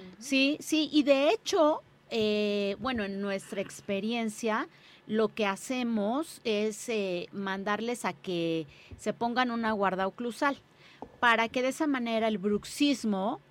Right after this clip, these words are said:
eh, y se manda nada más por la noche, porque lo más frecuente es que aprietan los dientes en la noche. Entonces, que se pongan la guarda oclusal durante la noche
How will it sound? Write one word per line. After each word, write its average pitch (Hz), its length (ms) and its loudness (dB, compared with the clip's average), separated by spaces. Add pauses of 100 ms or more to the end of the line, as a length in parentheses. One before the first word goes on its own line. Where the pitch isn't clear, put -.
(400)
eh, 190 640 -2
y 247 200 -10
se 285 100 4
manda 302 300 4
nada 302 220 2
más 269 340 -2
por 220 180 -4
la 202 120 -2
noche, 196 340 -4
porque 143 220 -12
lo 170 100 -4
más 208 160 -4
frecuente 220 400 -8
es 202 100 -10
que - 80 -8
aprietan 185 380 -8
los 175 100 -8
dientes 156 300 -10
en 175 120 -6
la 190 100 -4
noche. 196 320 -10 (420)
Entonces, 254 500 -6
que - 160 -4
se 214 120 -4
pongan 269 320 -2
la 269 60 2
guarda 254 300 0
oclusal 240 460 -4
durante 214 400 -4
la 208 160 -2
noche 220 500 -4